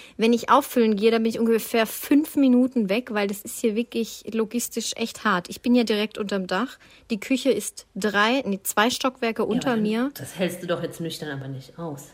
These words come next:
Speaker 1: Ich hab keinen Bock, runterzulaufen.
Speaker 2: Mhm.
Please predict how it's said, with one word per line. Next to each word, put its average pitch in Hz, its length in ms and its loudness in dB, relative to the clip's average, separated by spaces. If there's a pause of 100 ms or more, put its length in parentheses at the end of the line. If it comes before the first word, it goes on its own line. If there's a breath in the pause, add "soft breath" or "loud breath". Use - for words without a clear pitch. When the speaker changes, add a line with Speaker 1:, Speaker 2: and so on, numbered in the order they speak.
(1000 loud breath)
Speaker 1:
Ich - 80 -6
hab 233 120 -6
keinen 220 180 0
Bock, 233 260 -4
runterzulaufen. 214 1040 -4 (600 loud breath)
Speaker 2:
Mhm. 175 440 -10